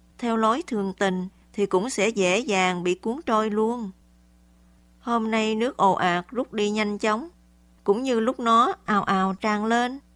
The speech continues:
và để lại lớp bùn bằng phẳng, phủ bít những chỗ đất lồi lõm gồ ghề. Chúng tôi đứng chơ vơ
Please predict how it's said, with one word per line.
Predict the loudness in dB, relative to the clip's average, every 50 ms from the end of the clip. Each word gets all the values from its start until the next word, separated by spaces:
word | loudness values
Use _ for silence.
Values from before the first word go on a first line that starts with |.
| _ _ _ _ _ _ _ _ -2
và | 0 2 2
để | 4 4 2 2
lại | 4 4 4 4 4 2
lớp | 2 0 0 -2 0
bùn | 0 2 2 2 0 -2
bằng | -2 -2 -2 -4
phẳng, | -4 -2 -2 -2 -2 -4 -6 -8 -12 _ _ _ _ _ _ _ _ _ -20
phủ | -10 0 2 4 4 4
bít | 4 2 0 0 0 -6
những | -6 -6 -4
chỗ | 0 2 4 4 4 4
đất | 2 -2 -2 -2 -2
lồi | 0 2 2 2 2
lõm | 2 2 2 0 0 -2 -6 -4
gồ | -2 2 2 2 2
ghề. | 0 0 0 0 0 0 -2 -4 -6 _ _ _ _ _ _ _ _ _ _ _ _ _ _ _ _ _ _ _ _ _ -6
Chúng | -6 -4 -4 -4 -4
tôi | 0 2 4 4 4
đứng | 2 2 -2 -4
chơ | -2 2 2 4 4 4
vơ | 2 2 2 4 2 2 0